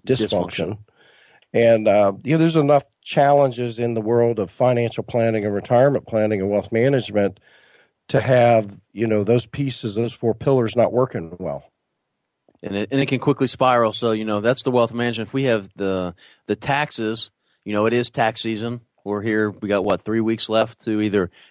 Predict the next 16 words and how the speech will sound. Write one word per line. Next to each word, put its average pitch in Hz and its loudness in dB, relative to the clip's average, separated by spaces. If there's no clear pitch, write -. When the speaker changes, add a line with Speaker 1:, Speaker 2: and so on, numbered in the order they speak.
Speaker 2:
file 131 0
your 117 -2
taxes 107 -4
or, 104 -2
or 101 -4
file 104 2
for 101 -6
an 92 -6
extension, 98 -6
um, 90 -6
depending 101 -4
on 95 -4
which 95 -6
one 98 -6
you 95 -6
prefer. 92 -2